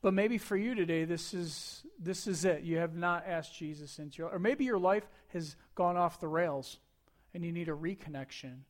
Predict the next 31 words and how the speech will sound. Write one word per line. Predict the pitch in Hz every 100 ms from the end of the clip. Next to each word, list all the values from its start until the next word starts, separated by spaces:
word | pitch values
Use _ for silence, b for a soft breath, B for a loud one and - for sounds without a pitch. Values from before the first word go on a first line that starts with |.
| _ -
Today's | 160 175 170 151
that | 135 -
day | 135 127
as | 123
well. | 131 127 127 -
It | 143 135
could | 165 143
be | 127 123 -
for | 139
you. | 131 131 127 _ b b b b b b
So | -
I'm | 240
gonna | 285
give | 233 277
us | 269
a | 208
couple | 254 254
minutes. | 226 247 285 -
Think | 262 240
about | 220 214 214
this. | 226 226 -
The | 165
band's | 180 202 220 -
gonna | 220
come | - 214 214 208
forward. | - 196 196 196 208 196 b b b -
They're | 202
gonna | 214 208
start | - 208 202 202
playing | - 185 185 185
here. | 170 175 180